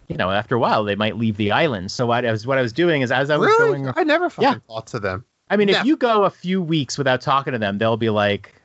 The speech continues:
Speaker 1: "I'm thinking of leaving." They usually say that, like, "I'm thinking of going." And then you can
Speaker 2: Uh-huh.
Speaker 1: say, "Yeah, you know, go." <laughs>
Speaker 2: Get the hell out.
Speaker 1: Or you can say, "No, stay," right? Um, so, yeah, I was trying to, like, talk to them and, like, 'cause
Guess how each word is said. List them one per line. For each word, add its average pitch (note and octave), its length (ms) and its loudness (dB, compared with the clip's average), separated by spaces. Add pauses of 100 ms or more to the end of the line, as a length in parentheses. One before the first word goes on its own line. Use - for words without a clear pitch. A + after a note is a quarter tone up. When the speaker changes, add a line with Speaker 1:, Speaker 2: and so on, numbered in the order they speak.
(120)
Speaker 1:
"I'm A2 100 -2
thinking A2+ 400 0
of G2+ 140 -4
leaving." G#2 320 0
They C#3 80 4
usually G3 320 0
say B2+ 320 0
that, G#2 260 -2
like, G#2+ 180 -6
"I'm C3 120 -2
thinking E3 680 -2
of A2 160 -2
going." F#2 380 -2 (420)
And B2 120 0
then B2+ 140 2
you B2 120 2
can B2 100 -2
Speaker 2:
Uh-huh. A2+ 80 -4
Speaker 1:
say, A#2 140 2
"Yeah, A#2 300 -2 (260)
you C3 80 -6
know, F#2+ 140 -4 (220)
go." G2+ 380 0 (200)
<laughs> - 180 -8
Speaker 2:
Get - 500 -6
the C3 100 -4
hell B2+ 160 0
out. C#3 80 2
Speaker 1:
Or C3 120 2
you B2 140 -4
can A#2+ 140 -6
say, A#2+ 200 -10 (180)
"No, A3+ 140 2
stay," B2+ 340 -2
right? G2+ 200 -4 (500)
Um, A#2 480 0 (380)
so, F3+ 180 0
yeah, E3 180 2
I D3+ 60 2
was C#3+ 120 -4
trying F#3+ 340 0
to, G3 60 -2
like, G#2+ 200 -2
talk F3 460 -2
to E3+ 80 -12
them E3+ 340 0
and, G#2 120 -2 (160)
like, C3 200 0
'cause A#2+ 180 -6